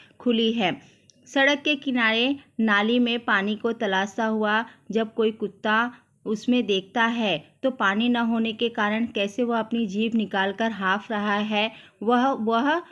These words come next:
मन ही मन सोचता है। शीला मौसी के यहाँ पानी न होने के कारण, प्यास के कारण उसका किस प्रकार बुरा हाल हुआ था,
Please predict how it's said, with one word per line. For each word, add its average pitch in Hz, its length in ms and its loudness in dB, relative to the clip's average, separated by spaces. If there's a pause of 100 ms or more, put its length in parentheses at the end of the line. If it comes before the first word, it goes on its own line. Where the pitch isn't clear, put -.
(140)
मन 226 180 2
ही 240 140 4
मन 233 240 2
सोचता 214 480 -2
है। 214 260 -2 (1400)
शीला 277 320 2
मौसी 269 380 2
के 262 140 -2
यहाँ 254 520 2
पानी 220 300 2
न 247 80 4
होने 226 420 0
के 233 180 -2
कारण, 220 400 0 (280)
प्यास 214 340 0
के 233 140 -2
कारण 208 380 0
उसका 214 280 -4
किस 226 280 -8
प्रकार 196 400 -4
बुरा 185 280 -2
हाल 190 300 -2
हुआ 185 280 -2
था, 208 320 -4